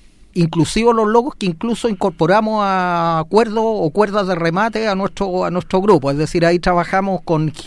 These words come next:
digamos, personas, no en condición de, de persona diagnosticada, psiquiatrizada o no, sino somos seres humanos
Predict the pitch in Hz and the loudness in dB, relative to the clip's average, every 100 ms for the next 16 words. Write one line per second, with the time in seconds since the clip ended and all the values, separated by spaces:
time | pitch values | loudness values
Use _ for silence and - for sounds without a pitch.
0 | 160 170 143 170 180 160 165 - 220 202 | -10 -6 -2 2 2 0 -2 0 0 2
1 | 151 170 165 147 160 202 240 233 240 190 | 0 -4 -8 -2 2 2 0 0 0 0
2 | 175 - 233 208 190 185 170 147 160 156 | -4 -4 -2 0 2 2 2 2 2 2
3 | 151 - 147 208 190 175 156 151 - 135 | 0 -4 -2 -2 0 0 -2 -4 -4 0
4 | 185 190 175 156 151 143 196 208 233 233 | 0 0 -4 -6 -6 -4 -2 -2 -4 -4
5 | 220 240 240 226 220 220 214 214 214 233 | -2 -2 -2 -6 -6 -8 -4 -4 -2 -2
6 | 202 | -4